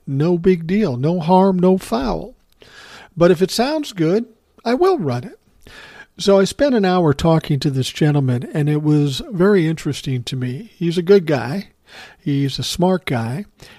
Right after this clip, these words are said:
and he had some interesting insights, some ideas that will help people deal with whatever problems they have, and he had an interesting strategy to do that. So as I'm talking to him, I'm thinking, "Yeah, this is pretty good. This isn't bad. It's nothing like the Rational Boomer podcast,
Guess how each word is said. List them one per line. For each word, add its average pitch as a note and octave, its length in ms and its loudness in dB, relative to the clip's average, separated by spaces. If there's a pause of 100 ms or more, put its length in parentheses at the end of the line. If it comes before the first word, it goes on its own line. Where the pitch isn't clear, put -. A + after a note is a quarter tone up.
(120)
and E3+ 180 2
he G3 60 2
had F3+ 160 0
some E3+ 160 -6
interesting E3 520 -4
insights, D#3+ 680 -6
some D#3 180 -4
ideas F3 580 -2
that D3+ 140 -6
will D3 160 -6
help D#3 320 -6
people D#3 400 -8
deal C#3+ 420 -4
with B2+ 220 -4
whatever C3+ 420 -4
problems C3 800 -6
they B2+ 240 -6
have, C3 500 -6 (400)
and D3 140 -4
he D3 60 -2
had D3+ 160 0
an D3+ 100 -4
interesting E3 640 -4
strategy C3 720 -4
to - 160 -10
do B2+ 240 -2
that. A#2 320 -10 (500)
So C#3+ 200 2
as C3+ 140 0
I'm C3 160 -2
talking D#3+ 380 2
to C3+ 140 2
him, C#3 120 -2
I'm C3 140 -2
thinking, D3+ 340 -4
"Yeah, D4+ 200 -6
this E4 240 -6
is D#4+ 80 -14
pretty F3+ 240 0
good. C#3 280 -2
This D3+ 200 -6
isn't F3+ 300 -8
bad. A#2+ 280 -6
It's F3+ 180 -8
nothing G3+ 360 0
like E3+ 260 -2
the D3+ 100 -2
Rational C#3+ 480 0
Boomer C#3 440 0
podcast, D3+ 800 -6